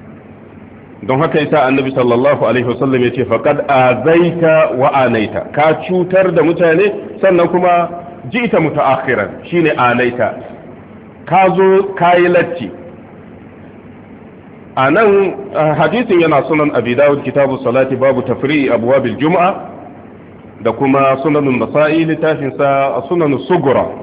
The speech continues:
Kitabul Jumu'ati, An-Nahyu an Takhatti Riqabin Nasi wal Imam, da kuma Sunan Ibn Majah, Kitabu Iqamati Salati was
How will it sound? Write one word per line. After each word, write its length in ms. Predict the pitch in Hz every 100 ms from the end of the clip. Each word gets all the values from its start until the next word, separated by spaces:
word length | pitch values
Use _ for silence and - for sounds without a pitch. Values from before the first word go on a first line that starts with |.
| - -
Kitabul 420 | 117 147 143 131
Jumu'ati, 520 | 110 143 131 127 135 123
An-Nahyu 420 | 113 120 131 135
an 120 | 120
Takhatti 440 | 117 - 143 - 135
Riqabin 440 | 117 135 131 123 117
Nasi 260 | 127 123
wal 120 | 120 110
Imam, 580 | 107 117 104 80 - - - - - - - - - - - - - -
da 80 | -
kuma 240 | 143 139
Sunan 240 | 151 160 160
Ibn 240 | 131 123
Majah, 360 | 120 156 151 143
Kitabu 400 | 135 147 139 131
Iqamati 500 | 120 151 147 143 131 -
Salati 300 | 120 135 131
was 160 | 113